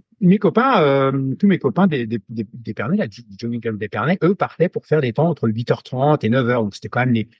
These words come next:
c'est assez bons coureurs, quoi, hein, huit heures trente, neuf heures. Et là, je me dis, mais on va partir avec eux, huit heures trente, neuf heures, c'est, c'est pas possible, quoi. Après, je me dis, ah, si je fais moins de dix heures, ça serait quand même déjà pas mal, dix à l'heure. Mais je me rendais pas compte, hein.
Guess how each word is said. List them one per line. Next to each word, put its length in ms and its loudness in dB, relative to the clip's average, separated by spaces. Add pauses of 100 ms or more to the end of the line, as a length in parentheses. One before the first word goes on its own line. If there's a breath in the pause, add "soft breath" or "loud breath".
(120)
c'est 120 -4
assez 180 -4
bons 140 4
coureurs, 340 0
quoi, 180 -4
hein, 240 -2
huit 240 -4
heures 100 -8
trente, 240 -4
neuf 120 0
heures. 160 2
Et 80 -4
là, 140 -4
je 60 -8
me 60 -4
dis, 100 -4
mais 80 -10 (180)
on 60 -6
va 20 -8
partir 300 -20
avec 240 -8
eux, 80 2 (140)
huit 160 -16
heures 100 -12
trente, 200 -10
neuf 160 2
heures, 180 4
c'est, 80 -20 (380 loud breath)
c'est 160 -12
pas 120 -8
possible, 380 2
quoi. 220 0
Après, 800 -6
je 60 -2
me 40 -4
dis, 120 -10
ah, 100 -8
si 140 -4
je 80 -6
fais 100 -8
moins 240 2
de 60 2
dix 280 2
heures, 220 -2
ça 140 -12
serait 220 -14
quand 140 -10
même 160 -4
déjà 240 -8
pas 200 -4
mal, 320 0
dix 300 -6
à 120 -2
l'heure. 320 0
Mais 80 2
je 80 0
me 100 4
rendais 220 2
pas 160 0
compte, 320 0
hein. 340 -2